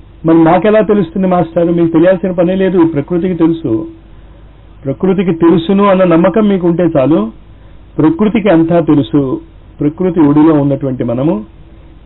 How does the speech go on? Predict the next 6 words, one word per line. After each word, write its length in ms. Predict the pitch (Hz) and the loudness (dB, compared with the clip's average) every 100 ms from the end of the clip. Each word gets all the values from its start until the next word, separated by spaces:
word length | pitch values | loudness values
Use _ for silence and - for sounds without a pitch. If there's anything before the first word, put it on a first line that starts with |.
| - 170 | -2 0
చేయగలిగినటువంటి 800 | 196 226 226 208 196 185 170 160 | 2 4 4 2 2 2 2 2
పనులు 240 | 147 190 | 2 2
మనస్ఫూర్తిగా, 840 | 185 156 160 - 156 151 151 165 185 | 2 2 0 0 0 2 2 2 2
మన 280 | 160 151 143 | 2 2 4
లోటు 220 | 165 175 | 2 4
లేకుండా 480 | 156 143 147 147 | 2 2 0 0